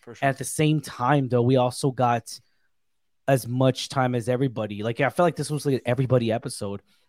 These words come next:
Speaker 2: to where it really
Speaker 1: Mm.
Speaker 2: captures everyone's characters. It captures everyone's humor in here.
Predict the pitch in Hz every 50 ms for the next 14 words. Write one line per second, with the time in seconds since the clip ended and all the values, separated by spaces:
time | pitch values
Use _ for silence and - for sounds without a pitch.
0 | _ _ - - 131 131 127 123 127 123 113 113 139 147 147 139 117 147 117 120
1 | 123 - - - - 143 135 131 123 113 - _ - 127 131 117 139 135 123 131
2 | 127 123 - - - - - - - _ _ _ - - - 143 139 143 131 -
3 | - 147 139 127 123 123 - - 127 135 131 _ - 143 131 - 123 127 - 139
4 | 123 123 120 107 - - - - 175 165 156 160 160 156 156 147 143 156 156 151
5 | 147 147 131